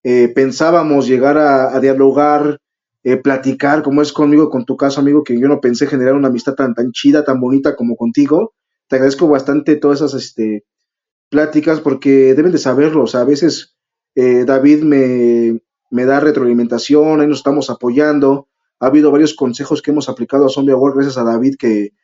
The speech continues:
que me ha, eh, estirado la mano para apoyarme. Eh, también me ha pasado así con Estados Unidos, con The Brains, con René,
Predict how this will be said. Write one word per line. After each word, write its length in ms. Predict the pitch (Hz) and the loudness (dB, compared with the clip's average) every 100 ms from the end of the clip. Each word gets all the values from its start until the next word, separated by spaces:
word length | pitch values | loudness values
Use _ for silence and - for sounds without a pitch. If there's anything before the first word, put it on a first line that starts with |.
| _ _ _ | _ _ _
que 120 | 120 | -2
me 100 | 120 | 0
ha, 60 | 131 | 2
eh, 320 | 139 139 135 | 4 4 4
estirado 380 | 135 - 131 139 | 0 -2 2 2
la 100 | 127 | 2
mano 340 | 123 135 143 135 | 2 0 0 -2
para 140 | 110 | -6
apoyarme. 640 | 107 113 135 143 139 175 - _ _ _ _ | -4 -2 0 0 0 -2 -10 _ _ _ _
Eh, 140 | 123 120 | 0 0
también 220 | 131 143 | 2 2
me 40 | |
ha 80 | 151 | 2
pasado 240 | 143 147 147 | 0 0 0
así 140 | 151 | 0
con 140 | 143 | -4
Estados 360 | 120 139 147 - | -4 0 0 0
Unidos, 560 | 120 135 147 139 131 - | 0 2 4 2 0 -4
con 160 | 117 | -2
The 100 | 110 | -2
Brains, 400 | 110 139 139 139 | 0 0 0 -2
con 160 | - 117 | -4 -4
René, 580 | 113 117 131 135 135 | -2 -2 0 0 0